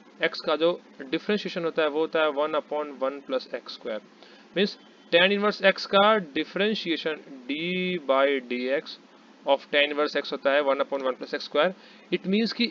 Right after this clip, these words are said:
इसका differentiation ये होगा, तो one plus, one upon one plus एक्स स्क्वायर का integration ये हो जाएगा। It means कि one upon one plus x square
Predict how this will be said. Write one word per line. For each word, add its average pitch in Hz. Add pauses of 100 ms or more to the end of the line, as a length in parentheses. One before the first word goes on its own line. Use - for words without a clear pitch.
(160)
इसका 220
differentiation 196
ये 190
होगा, 139 (380)
तो 165
one 175
plus, 180 (240)
one 175
upon 190
one 175
plus 170
एक्स 170
स्क्वायर 170
का 180
integration 151
ये 131
हो 127
जाएगा। 120 (500)
It 156
means 175
कि 180
one 156 (120)
upon 143 (100)
one 165 (100)
plus 131
x 165
square 147